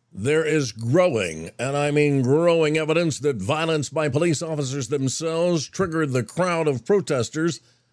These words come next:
some of whom later turned into rioters during that infamous confrontation at the Capitol, January the sixth, two thousand twenty-one.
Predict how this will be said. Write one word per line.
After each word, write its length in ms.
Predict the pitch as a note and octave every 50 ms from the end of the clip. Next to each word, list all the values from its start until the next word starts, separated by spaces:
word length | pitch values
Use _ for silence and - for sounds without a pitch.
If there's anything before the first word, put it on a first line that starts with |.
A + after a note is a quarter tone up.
| _ _ _ _
some 320 | - - - F3 F3+ F3
of 140 | E3 C#3+ C3
whom 220 | E3 D#3+ D#3 D3+
later 300 | D#3+ F3 F3+ D#3 D#3+ D#3+ C#3
turned 340 | A#2 - E3+ F#3 F3+ E3 F3
into 180 | E3+ D3+ D#3
rioters 920 | D3+ C#3 C3+ C3 C#3 D#3 D#3 F3 F#3+ D#3 A#2+ G2+ G2 F#2 F2+ F2+ F2+ E2+ D#2+
during 260 | - C#3 D3 C#3+ C#3+ C#3+
that 220 | C#3+ C#3+ - -
infamous 440 | G#3 - G#3 F#3+ G3 G#3 F3+ - -
confrontation 1000 | - G3+ A3 G#3+ G#3 A3 G#3+ - F#3 D3+ C3+ A#2+ G#2+ - D3+ D3 C#3 C#3 - - _ _ _ _ _ _ _ _ _ _ _ _ _
at 120 | - D3+
the 80 | F3+ E3+
Capitol, 600 | - E3 D3+ B2+ A2 F2+ G#2 G2+ G2 F2+ F2 E2+
January 560 | D2+ - B2 D#3 F3+ G3+ G3+ F3+ E3+ F3+ F#3 F3+
the 120 | E3 D3
sixth, 380 | - - F#3+ E3+ - - - -
two 160 | G3 G#3+ D#3
thousand 560 | - E3 D3+ D#3 D#3 E3 D3 A#2 E3 D3+ B2
twenty-one. 760 | C#3 D3 D3 D3+ C#3 A#2 A2+ G#2 F2+ F2 E2 D#2 D2+ C#2+